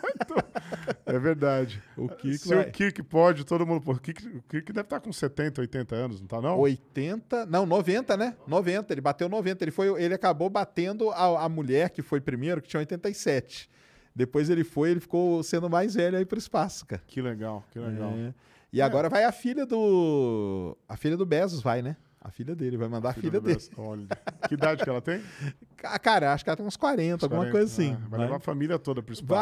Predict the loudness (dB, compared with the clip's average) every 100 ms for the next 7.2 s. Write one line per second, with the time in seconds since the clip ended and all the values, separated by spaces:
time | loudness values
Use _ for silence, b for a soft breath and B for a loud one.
0 | 2 0 0 0 -2 -4 -6 -8 _ 0
1 | 2 2 -2 -4 -6 -4 -2 -2 0 0
2 | 0 -4 0 4 4 0 0 2 2 0
3 | 2 2 4 0 0 0 0 -2 0 0
4 | 0 -4 -6 _ -14 -4 8 8 8 8
5 | 8 8 2 0 2 0 -4 -8 2 6
6 | 6 4 2 4 2 2 0 2 2 2
7 | -2 -4